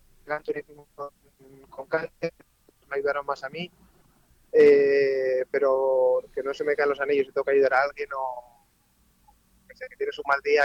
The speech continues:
y vas con una tope, o que estamos todos mal, pues intentar hacer el mejor puesto posible y,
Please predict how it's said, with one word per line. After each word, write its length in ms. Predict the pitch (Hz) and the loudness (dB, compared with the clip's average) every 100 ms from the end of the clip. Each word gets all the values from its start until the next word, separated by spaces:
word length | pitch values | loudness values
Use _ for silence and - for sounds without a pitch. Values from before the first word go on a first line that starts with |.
| 143 | 2
y 220 | 139 135 | -2 -4
vas 160 | 135 - | -6 0
con 120 | 143 | 2
una 160 | 143 139 | 2 2
tope, 300 | 165 165 165 | 2 4 4
o 60 | |
que 60 | 139 | 4
estamos 360 | - 147 151 | -6 -4 -2
todos 280 | - 147 143 | 0 0 0
mal, 240 | - 156 151 147 _ _ - - _ _ | 0 0 2 -2 _ _ -20 -20 _ _
pues 140 | 151 147 | -2 0
intentar 280 | 151 160 | 0 2
hacer 200 | 151 156 | 2 2
el 100 | 151 | 2
mejor 240 | 147 - 147 | 0 -2 -2
puesto 260 | 147 - | -2 -4
posible 600 | 147 135 - 175 185 180 | -4 -4 -4 -2 0 0
y, 120 | 143 | 0